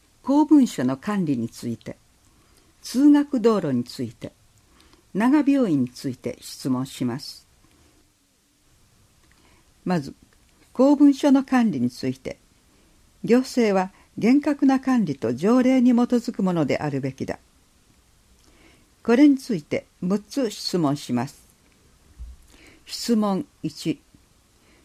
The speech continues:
公文書の定義と責任はどうか。総務部長、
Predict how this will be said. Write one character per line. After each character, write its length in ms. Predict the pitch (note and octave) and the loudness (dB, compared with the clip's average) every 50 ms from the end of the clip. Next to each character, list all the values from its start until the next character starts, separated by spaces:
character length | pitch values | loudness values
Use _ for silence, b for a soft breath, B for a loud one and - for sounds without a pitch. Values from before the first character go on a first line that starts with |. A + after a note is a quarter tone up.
| b b b b _ | b b b b _
公 240 | - - C4+ C#4 D4 | -4 0 2 2 2
文 200 | C4+ D4+ D4 C#4+ | 4 4 4 4
書 180 | C4+ - C4+ B3+ | 4 2 2 2
の 140 | A#3+ A#3+ B3 | 2 2 0
定 280 | - - C#4 C#4 A#3+ | -2 -2 0 0 2
義 140 | F#3 C#3 B2+ | 0 -2 -4
と 120 | - - | -4 -8
責 380 | - - - - F3+ - C4 A#3+ | -10 -6 -6 -6 -2 0 2 2
任 220 | A3 G#3+ G#3+ G3 | 4 2 2 0
は 100 | F3+ E3+ | -2 -4
ど 200 | F3+ - F3 F#3 | -4 -2 -2 -2
う 40 | D#3 | -2
か。 240 | - _ - - - _ _ _ _ _ _ _ _ _ _ _ _ _ _ _ _ _ _ _ _ _ _ _ _ _ _ _ _ _ _ _ _ _ _ _ b b b b b b b b b b b b _ | -4 _ -16 -18 -18 _ _ _ _ _ _ _ _ _ _ _ _ _ _ _ _ _ _ _ _ _ _ _ _ _ _ _ _ _ _ _ _ _ _ _ b b b b b b b b b b b b _
総 400 | - - - - C4+ C#4+ D4+ D#4 | -14 -12 -2 0 2 4 4 4
務 160 | C#4 D4 C#4+ | 4 4 2
部 160 | C#4+ B3+ A#3+ | 2 -2 -4
長、 360 | - - C#3+ A#2 A2 B2 - | -2 -2 -2 -2 -2 -4 -8